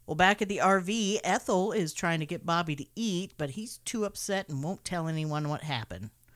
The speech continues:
Well, Lynn tells Bobby about the heavy breathing they heard on the radio,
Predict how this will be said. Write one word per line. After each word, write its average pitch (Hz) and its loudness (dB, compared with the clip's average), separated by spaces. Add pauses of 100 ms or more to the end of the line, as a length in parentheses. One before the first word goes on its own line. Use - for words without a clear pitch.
(400)
Well, 110 -8
Lynn 160 -2
tells 151 -2
Bobby 151 0
about 135 0
the 127 -6
heavy 139 -6
breathing 160 -2
they 151 0
heard 139 0
on 131 0
the 113 -4
radio, 139 -2